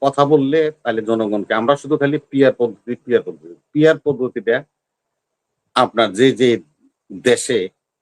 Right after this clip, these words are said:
এটা ব্যবহার করা হয়, সেখানে নিয়মটা হলো ফাইভ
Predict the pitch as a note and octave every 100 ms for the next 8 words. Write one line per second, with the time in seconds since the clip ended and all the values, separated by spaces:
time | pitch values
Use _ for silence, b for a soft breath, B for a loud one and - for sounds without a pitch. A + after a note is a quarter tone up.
0 | _ _ _ _ _ _ A2+ A#2+ F2 C3
1 | A#2+ B2 A2+ F2 D#2 D#2 F2+ - _ _
2 | _ _ _ _ _ _ _ _ _ _
3 | _ _ - - C#3 C#3+ C#3+ C#3+ B2+ C3
4 | C3 A#2 B2 A#2+ G#2+ F#2+ _ _ _ _
5 | _ _ _ _ _ _ _ _ _ _
6 | _ _ _ - E3+